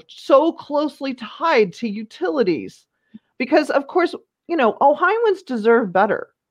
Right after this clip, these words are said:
You know, when we think about it, so many of us are really struggling to pay our utility bills. And to, you know, these folks are supposed to not just think about, you know, the,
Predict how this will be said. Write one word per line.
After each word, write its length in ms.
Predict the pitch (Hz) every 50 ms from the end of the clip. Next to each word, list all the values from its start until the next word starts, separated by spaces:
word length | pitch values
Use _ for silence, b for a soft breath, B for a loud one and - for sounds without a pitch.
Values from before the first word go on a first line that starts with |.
| _ _ _ _ _ _ _ _
You 80 | - 254
know, 120 | 254 233
when 240 | 226 240 254 294 302
we 120 | 320 339
think 280 | 349 - - 349 370 370
about 340 | 370 240 226 190 185 185 185
it, 140 | 175 -
so 260 | - - - 311 302 330
many 320 | 339 339 330 311 269 240
of 140 | 220 190 180
us 260 | 185 180 180 180 - -
are 100 | - 226
really 180 | 226 269 277 311
struggling 460 | 294 - - 254 269 285 320 269 233
to 100 | 208 202
pay 220 | 190 - 196 196
our 140 | 190 180 180
utility 500 | 175 170 175 170 - 202 185 180 208 226
bills. 500 | 277 254 277 285 302 349 349 311 _ _ b b b b b b b b b b -
And 160 | 220 254 254 247
to, 280 | - 302 269 254 233 -
you 160 | - 247 277 320
know, 140 | 302 254
these 260 | 214 240 294 349 403 -
folks 380 | - - 349 349 - - -
are 80 | 262 254
supposed 560 | 254 - 240 - - 240 262 339 370 - -
to 100 | - 294
not 380 | 226 233 240 262 339 427 - -
just 280 | - 240 233 233 -
think 220 | - 220 214 214 208
about, 380 | 208 180 190 185 180 180 - -
you 60 | 208
know, 420 | 196 180 175 175 165 - 170 175 170 - b b b b b _ -
the, 280 | 214 226 208 151 -